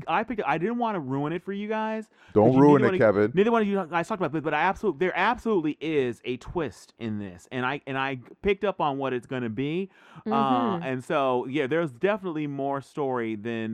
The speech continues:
Speaker 1: the trailer, uh, ga-, gave off. If you think about it, there,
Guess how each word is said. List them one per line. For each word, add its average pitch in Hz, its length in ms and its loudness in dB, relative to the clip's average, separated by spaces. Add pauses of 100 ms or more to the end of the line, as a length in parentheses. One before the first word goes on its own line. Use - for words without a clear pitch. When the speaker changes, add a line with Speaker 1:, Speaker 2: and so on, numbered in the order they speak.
(120)
Speaker 1:
the 113 200 -6 (160)
trailer, 113 640 -6
uh, 101 380 -4 (120)
ga-, 120 220 -4
gave 117 240 -4
off. 110 160 -6
If 107 100 -12
you 143 240 -8
think 226 200 -4
about 165 320 -2
it, 127 120 -6 (380)
there, 151 260 -2